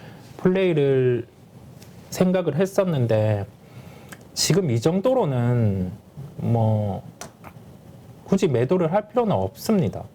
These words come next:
예, 어렵게 그때에서 고민을 통해서 플레이한 데 대해서 그런 거는 없고요. 이게 반등,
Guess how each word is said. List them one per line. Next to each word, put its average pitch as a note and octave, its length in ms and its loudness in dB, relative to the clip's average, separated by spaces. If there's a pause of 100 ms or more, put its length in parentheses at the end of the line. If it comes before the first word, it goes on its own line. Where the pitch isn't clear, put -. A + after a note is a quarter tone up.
(320)
예, G2 320 -2
어렵게 A2 680 0 (200)
그때에서 C#3 400 0
고민을 C#3 400 0
통해서 D3 340 0
플레이한 E3+ 540 0
데 C#3 120 0
대해서 A2+ 480 2 (800)
그런 F#3+ 240 0
거는 A#2 400 0
없고요. E3 440 0
이게 G3 200 0
반등, D#4 600 0